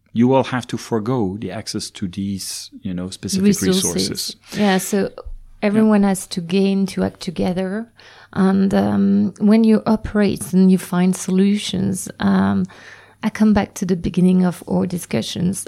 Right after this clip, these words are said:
Speaker 2: Uh, you said, um, "I'm gonna talk about biodiversity, but I'm gonna talk about finance as well." So, um, what is the,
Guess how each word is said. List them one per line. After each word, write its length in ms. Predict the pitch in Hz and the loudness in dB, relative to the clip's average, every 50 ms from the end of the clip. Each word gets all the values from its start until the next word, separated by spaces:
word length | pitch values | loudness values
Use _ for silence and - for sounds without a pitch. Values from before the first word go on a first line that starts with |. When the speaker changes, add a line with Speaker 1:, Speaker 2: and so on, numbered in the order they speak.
| - - | -4 -2
Speaker 2:
Uh, 140 | 196 196 202 | 0 0 2
you 140 | 190 180 185 | 2 2 2
said, 380 | 180 - 208 196 202 190 - - - | 2 2 0 0 0 0 -2 -4 -2
um, 440 | 190 190 190 185 185 185 180 175 170 - - _ _ _ _ _ - | 0 0 2 2 2 2 0 0 -4 -8 -16 _ _ _ _ _ 0
"I'm 180 | 202 202 220 220 | 2 2 4 4
gonna 200 | 233 220 226 214 | 4 2 2 2
talk 240 | - 202 202 196 | 2 0 -2 -2
about 280 | - 170 180 175 180 180 | 0 0 0 0 0 0
biodiversity, 880 | - 180 185 196 190 180 202 175 185 190 190 202 202 - - 190 - 214 185 | 0 0 2 2 2 0 0 0 0 0 0 0 -2 -6 -6 -2 -2 -2 0
but 160 | 180 175 165 | 0 0 0
I'm 200 | 170 175 180 185 | 0 0 0 0
gonna 220 | 185 185 185 180 | 2 2 2 2
talk 240 | 175 - 190 185 - | 0 0 -4 -6 -4
about 260 | 170 160 170 151 - | -2 -2 -2 -2 -2
finance 580 | - - 185 175 180 185 190 185 180 180 - - | -4 -4 -4 -2 0 2 2 2 2 0 0 -2
as 140 | 170 160 170 | -4 -2 -2
well." 300 | 156 - - - - - - - - - - - - - - - | -2 -2 -2 -2 -4 -8 -10 -16 -18 -16 -16 -18 -20 -18 -12 -6
So, 640 | - - - 208 196 190 190 185 185 185 185 190 - - | -4 0 2 4 4 6 6 4 4 4 2 0 0 -2
um, 560 | 202 190 196 190 185 190 190 185 185 185 185 - - | -2 -2 0 0 0 0 0 0 0 0 -2 -2 -4
what 220 | - 214 233 233 | 0 0 2 2
is 180 | 277 277 277 - | 2 0 -2 -4
the, 180 | - - - | -12 -14 -16